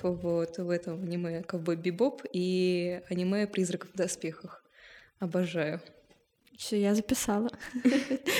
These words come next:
Speaker 2: в рекомендации.
Speaker 1: Да, да, советую посмотреть только чисто из-за визуала. Если за сюжетом особо не следить, то вот визуал точно стоит.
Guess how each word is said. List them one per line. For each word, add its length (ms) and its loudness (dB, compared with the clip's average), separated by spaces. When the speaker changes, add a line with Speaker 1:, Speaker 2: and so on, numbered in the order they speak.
Speaker 2:
в 20 6
рекомендации. 760 6
Speaker 1:
Да, 280 8
да, 120 4
советую 400 6
посмотреть 480 4
только 220 8
чисто 260 2
из-за 140 4
визуала. 560 4
Если 280 2
за 140 6
сюжетом 440 4
особо 260 0
не 60 0
следить, 360 -4
то 80 -2
вот 160 -4
визуал 420 2
точно 360 -2
стоит. 480 -6